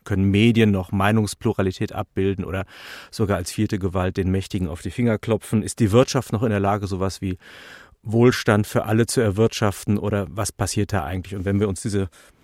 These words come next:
einzelnen Gesellschaftsfelder angucken, dann sehe ich da eher Welken als Blühen. Das muss keine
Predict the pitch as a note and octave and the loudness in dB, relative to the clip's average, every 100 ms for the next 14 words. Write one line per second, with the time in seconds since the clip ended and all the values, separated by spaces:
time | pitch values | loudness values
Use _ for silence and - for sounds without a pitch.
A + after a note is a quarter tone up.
0 | _ _ - G2+ G2 G2 F#2 F#2+ F#2 - | _ _ -4 -2 2 0 2 0 -2 -4
1 | - - F#2 F2+ G#2+ A2 C3 - A#2 G#2 | -6 -2 -2 0 -2 -2 -2 2 2 4
2 | G2 G2+ G2+ G2+ G2 F2 G#2 G2+ A2+ F#2+ | 2 4 2 2 0 -2 -4 -2 -2 -2
3 | G#2+ F#2+ G2 G#2+ B2+ C3 A#2+ A2+ - - | -2 -2 0 0 2 0 0 -2 -4 -4
4 | A#2 B2+ C#3 C3 A2 G2 - - - G#2 | 2 4 6 4 2 -4 -8 -14 -6 -4
5 | G#2 - - G2 F#2 F#2 F#2+ F#2 | -4 -6 -4 -2 0 0 -2 -4